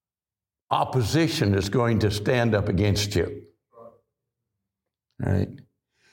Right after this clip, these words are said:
Now, well, what's the sense in getting saved then, preacher? Uh, I'm gonna die.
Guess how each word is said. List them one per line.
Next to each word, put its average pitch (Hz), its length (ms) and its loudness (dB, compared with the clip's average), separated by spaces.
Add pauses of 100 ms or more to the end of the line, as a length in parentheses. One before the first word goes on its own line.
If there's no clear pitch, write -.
(360)
Now, 110 360 0
well, 110 200 0
what's 131 280 0
the 123 80 0
sense 127 360 0
in 107 160 2
getting 113 280 2
saved 139 560 0
then, 101 240 2
preacher? 113 500 0
Uh, 110 240 0
I'm 104 200 2
gonna 95 220 2
die. 85 600 0